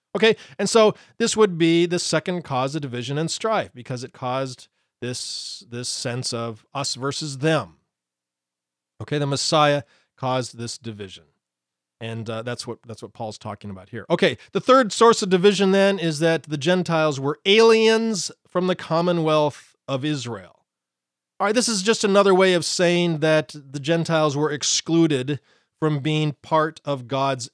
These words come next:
people. Uh, they were not citizens of Israel. All right, uh, they were without citizenship in Israel, without citizenship in the, the family, the people of God.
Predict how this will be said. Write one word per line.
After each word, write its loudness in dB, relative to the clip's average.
people. -8
Uh, -8
they 0
were 2
not 0
citizens 2
of 2
Israel. -2
All -6
right, -4
uh, -2
they 2
were 4
without 2
citizenship 0
in 2
Israel, -2
without -2
citizenship -2
in -4
the, 0
the -10
family, 0
the -14
people 0
of -2
God. -4